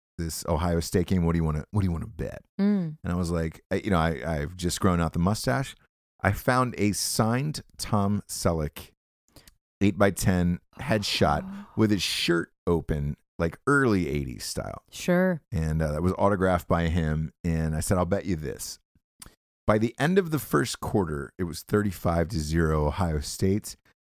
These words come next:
Speaker 1: He had already purchased it off of eBay
Speaker 2: Oh.
Speaker 1: and, and sent it to me. And he goes,
Speaker 2: Aw.
Speaker 1: "Good game." Didn't even bother watching the rest of
Speaker 2: Sure.
Speaker 1: the game. And he goes, "But I'll be back to bet you on the Michigan game in two weeks."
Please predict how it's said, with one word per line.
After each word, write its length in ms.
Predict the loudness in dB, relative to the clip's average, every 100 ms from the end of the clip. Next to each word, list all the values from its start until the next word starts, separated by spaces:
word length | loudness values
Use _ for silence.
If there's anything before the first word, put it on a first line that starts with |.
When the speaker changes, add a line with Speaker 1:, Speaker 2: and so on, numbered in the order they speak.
| _
Speaker 1:
He 120 | 0
had 80 | 2
already 300 | 4 2 2
purchased 560 | 2 0 0 -2 -4 0
it 160 | -2 2
off 200 | 0 -2
of 120 | -8
eBay 560 | -2 -2 0 0 -2 -2
Speaker 2:
Oh. 220 | 2 4
Speaker 1:
and, 200 | 4 2
and 140 | -2 0
sent 280 | 2 2
it 100 | 0 -2
to 120 | 0
me. 160 | 2 0
And 80 |
he 60 | 0
goes, 220 | 0 -2
Speaker 2:
Aw. 340 | -4 -4 -4 0
Speaker 1:
"Good 160 | 0 2
game." 280 | 2 2 0
Didn't 160 | 0 0
even 100 | 0
bother 240 | 0 0
watching 300 | -2 -4 -6
the 60 | -6
rest 120 | -2
of 40 | 2
Speaker 2:
Sure. 80 | 4
Speaker 1:
the 60 |
game. 100 | 4
And 60 | 2
he 60 | 0
goes, 140 | -2 -8 _ _ 4
"But 540 | 4 4 -4 -8 -8 _ _ _ -6
I'll 100 | -2
be 120 | 2
back 260 | 2 2 0
to 100 | 0
bet 260 | 2 0
you 160 | 2 2
on 80 | 2
the 60 | 2 0
Michigan 340 | -2 -2 -2
game 220 | 0 0 -2
in 80 | -4
two 180 | -6
weeks." 340 | -8 -10 -12